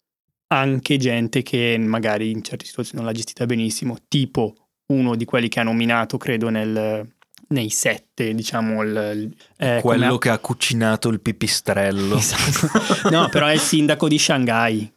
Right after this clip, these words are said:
Speaker 1: che
Speaker 2: Ah,
Speaker 1: non
Speaker 2: ok.
Speaker 1: l'hanno gestita benissimo il, il lockdown a
Speaker 2: Sembra
Speaker 1: Shanghai.
Speaker 2: di no.
Speaker 1: E, e quindi questo è un po' un segno del fatto che c'è il rischio che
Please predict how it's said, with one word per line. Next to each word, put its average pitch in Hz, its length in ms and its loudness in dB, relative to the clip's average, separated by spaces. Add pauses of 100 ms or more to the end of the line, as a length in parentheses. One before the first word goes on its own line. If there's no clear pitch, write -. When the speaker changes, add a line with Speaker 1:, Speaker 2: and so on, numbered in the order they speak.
Speaker 1:
che - 160 0
Speaker 2:
Ah, 127 60 2
Speaker 1:
non 123 160 4
Speaker 2:
ok. 123 40 2
Speaker 1:
l'hanno 120 220 2
gestita 127 360 0
benissimo 120 760 0
il, 110 300 2
il 110 60 0
lockdown 110 580 0
a 104 80 -4
Speaker 2:
Sembra 110 400 0
Speaker 1:
Shanghai. 110 180 2
Speaker 2:
di 110 120 2
no. 90 200 -4 (640)
Speaker 1:
E, 113 600 0
e 151 120 2
quindi 143 260 2
questo 131 260 0
è - 20 2
un 131 80 0
po' 127 120 0
un 131 120 2
segno 120 340 0
del 120 140 2
fatto 123 320 -2
che - 240 -4 (200)
c'è - 240 2
il 120 60 2
rischio 113 420 -2
che 110 520 0